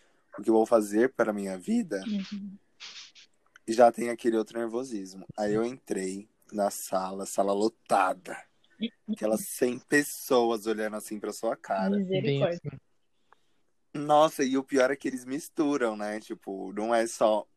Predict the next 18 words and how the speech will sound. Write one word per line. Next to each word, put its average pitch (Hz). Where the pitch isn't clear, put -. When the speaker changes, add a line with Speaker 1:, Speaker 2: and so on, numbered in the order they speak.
Speaker 1:
uma 113
turma, 92
não 104
é 113
só 104
a 101
sua -
turma. 92
É 101
a 101
sua 156
turma, 127
a 110
su-, -
turma 127
dois, 120
a 107
turma 110